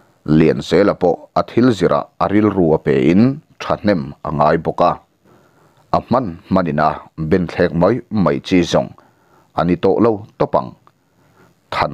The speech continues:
moi po a pa in chu lo ti te ma se. A u ten ama tan zel ani ka pa ti a. Ram lama ron rialu puin. Lian zela te u nau nen in lom tlangin. Bu seng nun tak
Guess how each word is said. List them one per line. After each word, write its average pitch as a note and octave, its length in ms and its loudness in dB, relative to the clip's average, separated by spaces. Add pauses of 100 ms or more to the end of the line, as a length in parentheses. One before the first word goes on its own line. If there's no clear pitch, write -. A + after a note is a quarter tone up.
(100)
moi F#2+ 300 2
po F2 120 2 (240)
a - 60 0
pa E2+ 220 0 (140)
in B1+ 160 -10 (160)
chu F#2 180 0
lo B2+ 140 2 (140)
ti D#2 80 -4
te A#1+ 200 -2
ma D2 240 0
se. E2 220 0 (880)
A E2+ 160 0
u G#2 260 2
ten E2 160 0 (360)
ama F#2 360 2
tan G2 200 0
zel A2 300 2 (200)
ani F2 180 -2 (120)
ka F#2 80 0
pa E2 320 0
ti B1+ 220 -8 (120)
a. - 20 0 (920)
Ram A2+ 140 -2 (100)
lama F#2+ 220 0 (180)
ron F2 320 0
rialu D2+ 280 2 (120)
puin. F2 300 2 (840)
Lian E2 460 2
zela F#2+ 260 4
te F2+ 60 0
u F#2 220 4
nau F2+ 240 2
nen C#2+ 200 0 (200)
in F2 180 2
lom A2 160 4 (100)
tlangin. E2+ 400 0 (600)
Bu E2 240 2 (140)
seng G#2 220 0
nun A2 240 2
tak B2+ 120 -4